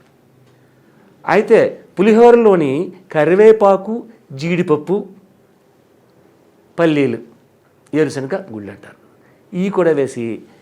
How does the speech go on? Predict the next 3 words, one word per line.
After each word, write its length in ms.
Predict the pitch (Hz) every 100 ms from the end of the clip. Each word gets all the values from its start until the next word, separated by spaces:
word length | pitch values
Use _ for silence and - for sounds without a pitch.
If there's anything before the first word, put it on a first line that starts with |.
| _ _ _ _ _ _ _ _ _ _ _ _ _ _ _
చింతపండుతో 680 | - 208 220 262 262 240 240 196
తయారు 280 | 127 113 -
చేయాలి. 240 | - -